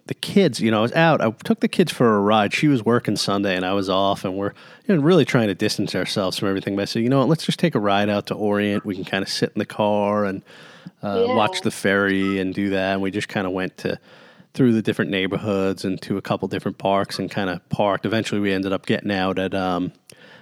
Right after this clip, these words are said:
Speaker 1: at the lighthouse at, uh, Horton Point because it was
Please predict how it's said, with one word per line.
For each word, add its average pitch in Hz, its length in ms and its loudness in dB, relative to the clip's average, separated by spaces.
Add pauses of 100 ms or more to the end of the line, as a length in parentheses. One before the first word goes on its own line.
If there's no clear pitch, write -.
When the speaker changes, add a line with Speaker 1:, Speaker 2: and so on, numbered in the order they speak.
(120)
Speaker 1:
at 104 200 -2
the 98 160 0
lighthouse 101 500 2
at, 95 140 0
uh, 87 160 0
Horton - 240 -2
Point 139 260 0
because 95 560 -4
it 92 100 -2
was 92 200 -6